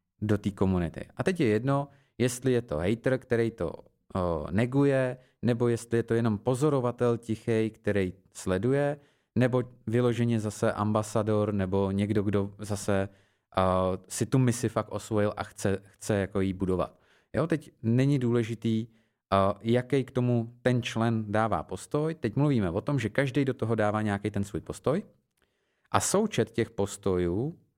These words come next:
jo, nad, nad, nad, nad, nad tím je vlastně ten komunitní duch. My dneska dokážeme říct,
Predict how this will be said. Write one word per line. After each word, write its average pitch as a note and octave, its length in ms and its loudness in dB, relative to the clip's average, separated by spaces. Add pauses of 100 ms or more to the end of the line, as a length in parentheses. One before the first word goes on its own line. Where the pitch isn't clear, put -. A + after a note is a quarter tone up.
(160)
jo, G2 400 0 (160)
nad, G#2 320 2
nad, G#2 280 0
nad, G#2 240 0
nad, G#2 240 -2
nad G2 300 0
tím G#2+ 420 0 (280)
je A#2+ 140 4
vlastně B2 340 0
ten A#2+ 200 0
komunitní G#2 560 0
duch. E2+ 260 -4
My C#3 120 -2
dneska E3+ 260 0
dokážeme B2 560 0
říct, F2+ 400 -6